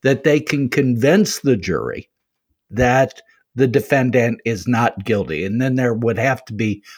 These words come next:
a unanimous verdict for not guilty. But the defense really has three tactics that the, the defense can take. Now, in this particular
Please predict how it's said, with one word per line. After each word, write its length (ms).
a 100
unanimous 760
verdict 380
for 100
not 340
guilty. 360
But 180
the 100
defense 560
really 300
has 360
three 600
tactics 840
that 260
the, 340
the 220
defense 640
can 240
take. 440
Now, 420
in 240
this 240
particular 880